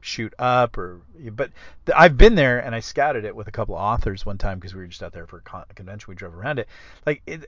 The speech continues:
it's a pretty fairly s-, fair distance. It's not, you know, like, you know,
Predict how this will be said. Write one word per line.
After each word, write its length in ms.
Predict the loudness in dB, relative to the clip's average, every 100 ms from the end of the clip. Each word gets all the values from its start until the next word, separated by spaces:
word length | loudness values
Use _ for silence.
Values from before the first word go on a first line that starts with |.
| -12
it's 160 | -10
a 40 | 6
pretty 220 | 6 6
fairly 480 | 0 0 2 2 0
s-, 260 | -6 -10 -12 -16 -16 -18
fair 280 | -4 2 2
distance. 440 | 2 -2 -4 -10 -12
It's 200 | -8 -4
not, 260 | -2 -4
you 80 | -4
know, 80 | -2
like, 240 | -2 -6 -20 -20 -20 -20 -20 -10
you 80 | -4
know, 260 | -4 -4